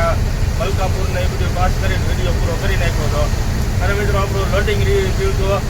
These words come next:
નાંદેડથી મુંદ્રાનું. એટલે આપણે મુંદ્રા પોર્ટમાં ગાડી ખાલી કરવાની છે અને આપણે ભરી છે ગાડીમાં હળદર. અને અત્યારે મિત્રો, આપણે સુરત પહોંચી ગયા છે અને સુરત અત્યારે મિત્રો, આપણે થઈ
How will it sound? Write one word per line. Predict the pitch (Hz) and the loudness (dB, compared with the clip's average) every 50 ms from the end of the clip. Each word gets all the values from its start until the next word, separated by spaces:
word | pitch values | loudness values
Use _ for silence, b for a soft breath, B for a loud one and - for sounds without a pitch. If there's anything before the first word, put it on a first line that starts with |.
| - - - - - - | -2 -2 -2 -2 -2 0
નાંદેડથી | 170 180 196 196 202 202 202 - 202 202 208 208 208 - - - - - - - - - - | 0 0 0 0 0 0 0 0 0 0 0 0 -2 -2 -2 -2 -2 -2 -2 -2 0 0 0
મુંદ્રાનું. | 226 220 226 208 196 180 - - - - - - - - - - | 0 0 0 0 0 0 0 0 -2 -2 -2 -2 -2 -2 -2 -2
એટલે | - - 160 | -2 -2 -2
આપણે | 175 - - 190 190 190 190 185 | -2 -2 0 0 0 0 0 0
મુંદ્રા | 185 - - - 202 202 202 196 202 196 | 0 -2 -2 -2 -2 0 0 0 0 0
પોર્ટમાં | 190 - - 202 - - - - 202 190 | -2 -2 -2 -2 -2 -2 -2 -2 -2 -2
ગાડી | 190 196 190 202 | 0 0 0 0
ખાલી | 196 - 202 202 196 | 0 0 0 0 0
કરવાની | - 196 190 185 185 175 170 165 | 0 0 0 0 -2 -2 -2 -2
છે | 160 - 170 180 180 175 - - - - - - - - - | -2 0 0 0 0 0 -2 -2 -2 -2 -2 0 0 0 0
અને | - 170 170 175 | 0 0 0 2
આપણે | 175 180 180 180 - 202 196 190 180 175 | 2 0 0 0 -2 -2 -2 -2 -2 -2
ભરી | 185 202 | -2 -2
છે | 202 196 - - - - - | -2 -2 -2 -2 -2 -2 0
ગાડીમાં | - - - - - - 190 202 - - - - - - - - - | 0 0 0 0 0 0 0 0 -2 -2 -2 -2 -2 -2 -2 0 0
હળદર. | 190 214 233 - 202 165 143 - - - - - - - - - - - | 0 0 -2 -2 -2 0 0 -2 -2 -2 -4 -4 -4 -2 -2 -2 -2 -2
અને | - 160 | 0 0
અત્યારે | - - - 220 220 214 | 0 0 0 0 0 0
મિત્રો, | 214 220 220 214 214 214 | 0 0 0 0 0 0
આપણે | 208 208 208 208 214 214 208 208 202 - - - - - - - - | 0 0 0 0 0 0 0 0 -2 -2 -2 -2 -2 -2 -2 -2 -2
સુરત | 208 220 220 - - - - | -2 0 0 0 0 0 -2
પહોંચી | 233 233 233 240 240 - | 0 0 -2 -2 -2 -2
ગયા | 220 214 208 | -2 0 0
છે | - 202 202 202 - - - - - - - - | 0 0 0 0 0 0 -2 -2 -2 -2 -2 -4
અને | - - - | -2 -2 -2
સુરત | - - 220 220 233 | -2 0 0 0 0
અત્યારે | 226 208 208 - - - 220 214 208 | 0 0 -2 -2 0 0 0 0 0
મિત્રો, | 214 220 214 208 208 | 0 0 -2 0 0
આપણે | 208 208 208 214 208 | 0 0 0 0 0
થઈ | 196 202 208 214 214 | 0 0 0 0 0